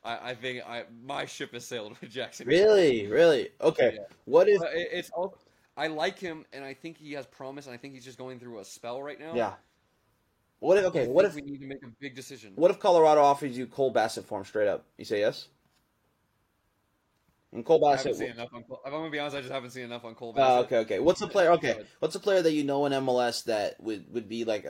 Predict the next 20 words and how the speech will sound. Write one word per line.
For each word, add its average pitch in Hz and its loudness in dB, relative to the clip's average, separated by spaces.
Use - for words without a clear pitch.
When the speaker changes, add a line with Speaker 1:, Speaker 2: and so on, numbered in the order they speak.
Speaker 2:
"I 104 -2
would 127 0
take 123 -6
it 107 -4
in 107 -8
a 107 -8
heartbeat" 95 -6
type 104 -6
of 82 -14
deal? 69 -10
Speaker 1:
Uh, 113 -16
I 135 -14
mean, 120 -6
I 123 -6
don't 135 -6
wanna 135 -8
say 123 -10
Josh 120 -8
because, 113 -14
like, 98 -14